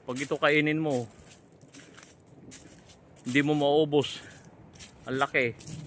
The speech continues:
At tapos meron pa rito, ang galing pagkagawa, oh.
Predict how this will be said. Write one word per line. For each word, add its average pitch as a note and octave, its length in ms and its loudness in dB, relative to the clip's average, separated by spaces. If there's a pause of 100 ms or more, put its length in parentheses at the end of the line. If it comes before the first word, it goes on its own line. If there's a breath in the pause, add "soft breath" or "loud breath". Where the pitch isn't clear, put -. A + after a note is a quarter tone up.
(540 loud breath)
At - 160 -6
tapos E3+ 320 4
meron E3+ 280 4
pa E3+ 120 8
rito, E3 320 4
ang E3+ 80 4
galing E3+ 240 6
pagkagawa, D#3+ 640 4
oh. D#3+ 160 2